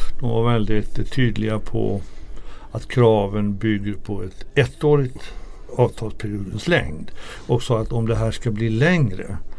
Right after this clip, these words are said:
så förutsätter det bättre villkor, högre löneökningar. Alltså arbetsgivaren måste på något vis vara beredd att betala för att få en lång planeringshorisont och stabilitet i lönekostnadsutvecklingen.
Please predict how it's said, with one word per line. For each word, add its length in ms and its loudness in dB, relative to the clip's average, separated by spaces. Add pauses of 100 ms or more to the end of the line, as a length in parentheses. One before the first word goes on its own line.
(340)
så 160 -2
förutsätter 680 0
det 240 -4 (480)
bättre 360 4
villkor, 640 2 (240)
högre 320 4
löneökningar. 760 0
Alltså 180 -2
arbetsgivaren 480 0
måste 280 -2
på 140 -6
något 180 -4
vis 160 -6
vara 140 -4
beredd 300 0
att 100 2
betala 600 2 (460)
för 320 0
att 140 -4
få 460 -6
en 200 0
lång 300 4
planeringshorisont 1000 -2
och 80 -6
stabilitet 760 -2
i 320 -4
lönekostnadsutvecklingen. 1200 -2